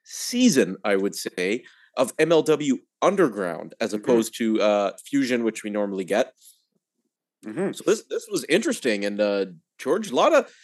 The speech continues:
Speaker 1: lot of, lot of the same, but a lot of changes too. Uh, production value really got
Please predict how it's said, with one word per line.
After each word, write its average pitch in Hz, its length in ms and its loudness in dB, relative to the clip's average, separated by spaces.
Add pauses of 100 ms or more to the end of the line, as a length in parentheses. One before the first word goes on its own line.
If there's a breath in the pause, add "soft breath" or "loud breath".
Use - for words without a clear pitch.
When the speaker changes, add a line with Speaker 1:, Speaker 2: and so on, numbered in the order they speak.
(220 loud breath)
Speaker 1:
lot 403 180 0
of, 285 100 0 (260)
lot 392 240 4
of 330 80 -4
the 302 80 -4
same, 262 500 0
but 240 140 4
a 220 40 2
lot 233 220 2
of 185 220 -8
changes 220 540 -6
too. 170 420 0 (580)
Uh, 107 480 2 (240)
production 151 480 -4
value 160 340 6
really 156 240 2
got 139 260 -2